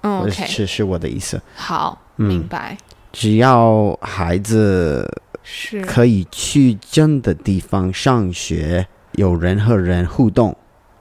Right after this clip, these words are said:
Speaker 2: 我们有一个健康的社会。
Speaker 1: 你说你很乐观，
Speaker 2: 嗯。
Speaker 1: 对未来。
Speaker 2: 嗯。
Speaker 1: 为什么呢？
Speaker 2: 因为虽然元宇宙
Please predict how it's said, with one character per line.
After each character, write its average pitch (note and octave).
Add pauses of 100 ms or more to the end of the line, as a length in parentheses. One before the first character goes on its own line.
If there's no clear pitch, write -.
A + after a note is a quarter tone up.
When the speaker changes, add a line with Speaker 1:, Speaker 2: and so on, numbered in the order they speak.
(400)
Speaker 2:
我 F#2+
们 G2
有 F#2
一 G#2+
个 F#2
健 G#2
康 F#2+
的 C#2+ (280)
社 -
会。 - (520)
Speaker 1:
你 A3
说 C#4+
你 B3
很 G3
乐 G#3+
观， F3 (160)
Speaker 2:
嗯。 G#2+ (120)
Speaker 1:
对 G#3
未 G3+
来。 E3 (680)
Speaker 2:
嗯。 G2 (420)
Speaker 1:
为 B3
什 G3+
么 E3
呢？ E3+ (1000)
Speaker 2:
因 C3
为 C#3+ (1300)
虽 D3
然 F#2+ (560)
元 A2+
宇 F2+
宙 F#2+